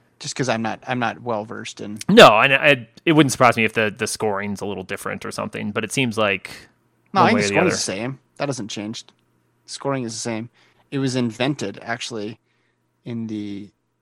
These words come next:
Speaker 1: eighteen hundreds, I believe, by Sir Arthur Decathlon. No. Uh,
Speaker 2: So
Speaker 1: I
Speaker 2: he
Speaker 1: don't
Speaker 2: pole
Speaker 1: think they
Speaker 2: vaulted twelve foot,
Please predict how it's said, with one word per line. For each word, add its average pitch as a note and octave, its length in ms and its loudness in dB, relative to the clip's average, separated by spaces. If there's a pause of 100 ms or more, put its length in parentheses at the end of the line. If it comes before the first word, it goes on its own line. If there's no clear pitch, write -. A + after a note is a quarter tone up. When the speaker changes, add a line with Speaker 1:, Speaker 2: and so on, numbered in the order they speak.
(140)
Speaker 1:
eighteen B2+ 300 -14
hundreds, C3+ 640 -14
I - 20 -20
believe, - 440 -20 (520)
by E2+ 140 -10
Sir C#3 360 -8
Arthur C3 400 -8
Decathlon. C3 640 -16 (1200)
No. - 140 -18 (440)
Uh, A#2 320 -2 (640)
Speaker 2:
So - 120 -4
Speaker 1:
I A#2+ 60 0
Speaker 2:
he D#3+ 60 4
Speaker 1:
don't E3 100 2
Speaker 2:
pole D#3 60 8
Speaker 1:
think D3 80 6
they D3 40 6
Speaker 2:
vaulted C3+ 360 6
twelve C3 340 2
foot, B2 340 -2